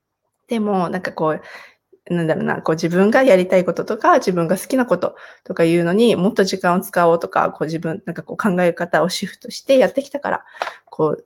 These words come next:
できたなっていうのがあるので、まあそういうふうになんかもし今ね、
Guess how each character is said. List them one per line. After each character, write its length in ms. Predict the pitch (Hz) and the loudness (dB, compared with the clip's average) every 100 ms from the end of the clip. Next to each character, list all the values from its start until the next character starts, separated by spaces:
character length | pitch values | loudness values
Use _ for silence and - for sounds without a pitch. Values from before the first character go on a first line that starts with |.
| _ | _
で 120 | 190 | -2
き 60 | 185 | 2
た 120 | 170 | 2
な 120 | 160 | 2
っ 80 | 165 | 0
て 80 | 175 | -2
い 60 | |
う 20 | 156 | -4
の 100 | 143 | -4
が 120 | - 196 | 0 2
あ 40 | |
る 100 | 190 | 4
の 140 | 165 | 4
で、 320 | 190 190 - - _ _ _ | 6 6 4 -4 _ _ _
ま 100 | 220 | -2
あ 40 | |
そ 100 | 220 | 2
う 20 | 233 | 2
い 40 | |
う 20 | |
ふ 20 | |
う 40 | 247 | 4
に 160 | 214 202 | 4 6
な 80 | |
ん 40 | 190 | 4
か 80 | 175 | 2
も 120 | 190 | 0
し 120 | - | -2
今 180 | 151 143 | -4 -4
ね、 220 | 156 220 | -4 -6